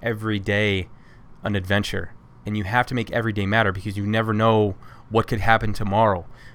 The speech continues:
or the day after that. I mean, I don't, who, who, whatever God you believe in or whatever you believe in, you have to wake up every morning and just be thankful that you wake up and that you can live this day out and live it to your fullest, because you, you don't know.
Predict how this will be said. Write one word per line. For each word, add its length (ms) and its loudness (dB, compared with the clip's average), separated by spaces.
or 600 0
the 400 -6
day 240 2
after 200 0
that. 280 4
I 80 0
mean, 220 -4
I 120 2
don't, 160 -2
who, 380 0
who, 100 -2
whatever 340 2
God 380 4
you 80 -4
believe 320 2
in 160 4
or 80 4
whatever 200 2
you 80 0
believe 300 2
in, 160 0
you 160 -2
have 260 2
to 80 -2
wake 360 -2
up 180 0
every 300 0
morning 600 0
and 180 -6
just 160 -4
be 120 -6
thankful 640 -2
that 160 -2
you 300 -6
wake 260 -2
up 300 0
and 260 -2
that 220 4
you 140 0
can 460 0
live 200 2
this 200 2
day 340 0
out 300 2
and 220 -2
live 140 0
it 80 -10
to 120 -6
your 100 -2
fullest, 480 -2
because 300 -10
you, 200 -6
you 140 -6
don't 200 -2
know. 240 0